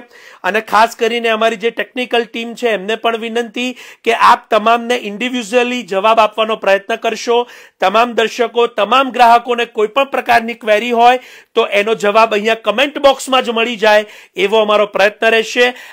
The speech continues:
આપને પ્રોડક્ટ regarding, ક્વોલિટી regarding પણ પ્રશ્ન હોય તો આપ સૌ જરૂરથી અમને પૂછી શકો છો. હવે હું એક પછી એક અહીંયા કલરોને ધીમે ધીમે લેવાની શરૂઆત કરીશ કે જેની અંદર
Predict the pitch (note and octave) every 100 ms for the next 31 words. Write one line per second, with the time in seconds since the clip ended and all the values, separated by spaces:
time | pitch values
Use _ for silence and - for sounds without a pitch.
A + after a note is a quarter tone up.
0 | - G3 - A#3 A#3 G#3+ G3+ A#3+ A#3+ A#3
1 | A#3 A#3 B3 A#3 G#3 G#3 A3 A#3 A3 A3
2 | A3 A#3 G#3+ - D4 D4+ A#3+ - - A3+
3 | A3 A3 A3 - _ - G#3+ G3+ A3 -
4 | - A3 A3 D3 G3 C4 E4+ - C#4+ B3
5 | B3 A#3+ A3 A3+ G#3+ F#3+ G3 F#3+ F#3+ F#3
6 | G#3+ - - _ F3+ A3 C4+ C4 - -
7 | B3+ D4+ D#4+ - - A#3 - B3+ - A#3
8 | A3+ A3+ G3+ A3 F#3+ E3+ - - _ G#3
9 | G#3 C4 C4 B3+ C4 G3+ A3 A#3+ A#3 A#3+
10 | A3 G3 A3 A3+ G#3+ F3 F#3+ G3 F#3 -
11 | D3+ A3 - _ _ _ _ A3+ G3+ G#3+
12 | A#3 B3+ B3 A#3+